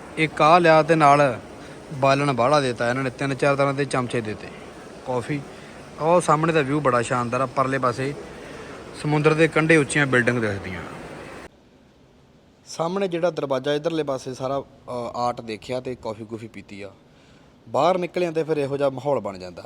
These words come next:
ਆਹ ਪਾਣੀ ਸਾਰਾ ਸਮੁੰਦਰ ਦਾ ਹੀ ਆ, ਸਮੁੰਦਰ ਦੇ ਵਿੱਚ ਪਿੱਲਰ ਪੁੱਲਰ ਕੱਢ ਕੇ ਤੇ ਗਾਂਹ ਨੂੰ ਆਏ ਹੋਏ ਆ। ਤੇ ਜਿਹੜਾ ਇਹ, ਅ, ਬਣੀ ਹੋਈ ਹੈ ਸਾਰੀ ਬਿਲਡਿੰਗ, ਇਹ ਵੀ ਸਮੁੰਦਰ ਦੇ ਵਿੱਚ ਹੀ ਆ। ਬਹੁਤ ਸ਼ਾਨਦਾਰ ਨਜ਼ਾਰਾ ਇਹਦਾ।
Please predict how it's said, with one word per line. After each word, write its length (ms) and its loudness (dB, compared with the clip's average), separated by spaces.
ਆਹ 140 4
ਪਾਣੀ 320 -2
ਸਾਰਾ 260 0
ਸਮੁੰਦਰ 440 -6
ਦਾ 120 -4
ਹੀ 140 -8
ਆ, 100 -16
ਸਮੁੰਦਰ 440 -10
ਦੇ 120 -4
ਵਿੱਚ 180 -8
ਪਿੱਲਰ 300 -10
ਪੁੱਲਰ 280 -10
ਕੱਢ 240 -10
ਕੇ 160 -8
ਤੇ 80 -8
ਗਾਂਹ 240 -6
ਨੂੰ 160 -4
ਆਏ 120 -6
ਹੋਏ 260 -12
ਆ। 80 -20
ਤੇ 80 -8
ਜਿਹੜਾ 340 -2
ਇਹ, 140 -2
ਅ, 600 -6
ਬਣੀ 300 -12
ਹੋਈ 140 -6
ਹੈ 60 -6
ਸਾਰੀ 240 -8
ਬਿਲਡਿੰਗ, 400 -8
ਇਹ 100 -6
ਵੀ 100 -8
ਸਮੁੰਦਰ 360 -10
ਦੇ 100 -8
ਵਿੱਚ 300 -14
ਹੀ 100 -18
ਆ। 80 -20
ਬਹੁਤ 220 -14
ਸ਼ਾਨਦਾਰ 400 -12
ਨਜ਼ਾਰਾ 360 -8
ਇਹਦਾ। 220 -12